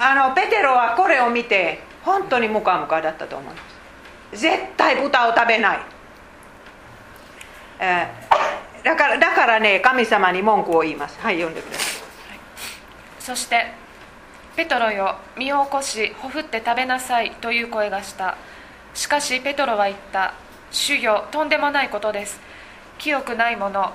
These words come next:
Speaker 2: 汚れたものは何一つ食べたことがありません。」すると、また声が聞こえてきた。「神が清めたものを清くないなどとあなたは言ってはならない。」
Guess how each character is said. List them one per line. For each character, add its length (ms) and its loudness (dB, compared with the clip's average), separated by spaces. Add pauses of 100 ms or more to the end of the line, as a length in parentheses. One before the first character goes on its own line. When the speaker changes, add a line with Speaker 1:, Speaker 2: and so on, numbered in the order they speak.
Speaker 2:
汚 220 0
れ 100 2
た 140 0
も 140 -2
の 120 -2
は 140 2
何 300 -4
一 220 -10
つ 240 -12
食 120 2
べ 100 0
た 120 -2
こ 100 -8
と 120 -4
が 120 2
あ 60 0
り 80 -12
ま 120 -8
せ 180 -10
ん。」 40 -14 (440)
す 160 -10
る 120 -8
と、 300 2
ま 100 0
た 140 0
声 260 0
が 120 -2
聞 140 -10
こ 140 -2
え 60 -2
て 100 -10
き 140 -14
た。 220 -2 (760)
「神 260 0
が 140 2
清 300 -2
め 100 -4
た 120 0
も 140 -4
の 120 -2 (140)
を 140 -8
清 260 0
く 180 -8
な 140 0
い 100 -4
な 100 -2
ど 120 -6
と 260 -6 (140)
あ 80 2
な 140 -2
た 100 0
は 100 2
言 100 -4
っ 20 -14
て 180 -8
は 160 0
な 120 -4
ら 120 -4
な 140 -8
い。」 60 -6